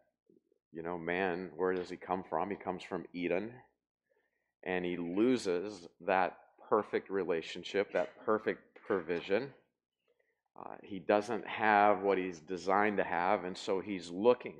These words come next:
right? He's trying to get back to Eden, and he's not able. And everything that he does to try to find that perfect relationship, that perfect provision, it just ends up making a mess of his life.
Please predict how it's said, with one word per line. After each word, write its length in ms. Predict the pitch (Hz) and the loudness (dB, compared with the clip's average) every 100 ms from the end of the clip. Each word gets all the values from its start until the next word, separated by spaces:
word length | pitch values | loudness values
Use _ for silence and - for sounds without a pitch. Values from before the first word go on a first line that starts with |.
| 82 | -4
right? 180 | 92 95 | -2 -2
He's 180 | 92 - | -6 -6
trying 380 | - 104 113 | -2 0 2
to 80 | 107 | 0
get 220 | 92 90 | 0 0
back 240 | 101 104 - | 0 0 -4
to 80 | - | -10
Eden, 300 | 92 104 110 | -8 -6 -4
and 100 | 101 | -2
he's 160 | 98 95 | -2 0
not 220 | 101 98 | 0 2
able. 460 | 98 104 95 76 | 2 6 4 4
And 120 | 85 90 | -2 -2
everything 420 | 107 120 120 110 | 0 0 -2 0
that 100 | 107 | 0
he 100 | 104 | 0
does 640 | 92 110 95 87 101 - _ _ _ _ _ _ - | 0 2 4 0 -4 -10 _ _ _ _ _ _ -12
to 80 | 104 | -2
try 200 | 117 101 | 4 4
to 80 | 92 | 6
find 380 | 98 107 104 | 6 6 4
that 260 | 95 82 - - _ _ _ - | 4 2 -2 -18 _ _ _ 0
perfect 380 | 107 - 98 90 | 2 2 -2 0
relationship, 800 | 95 87 85 98 82 98 98 | 2 2 0 -6 -4 0 2
that 260 | 85 - - | 2 0 0
perfect 360 | 104 - 95 - | -2 -2 -6 -2
provision, 460 | 92 82 82 107 | -2 0 -2 -2
it 140 | 110 107 | -4 -6
just 180 | 107 - | -8 -6
ends 220 | 110 113 104 | -6 -2 -2
up 160 | 90 | -2
making 540 | 104 107 110 101 98 - _ _ _ _ _ _ _ _ - | 0 0 0 -2 -2 -10 _ _ _ _ _ _ _ _ -2
a 80 | |
mess 400 | 95 95 101 104 | 0 4 2 2
of 100 | 101 | -2
his 200 | 85 78 | -4 -4
life. 260 | 85 82 | -2 -2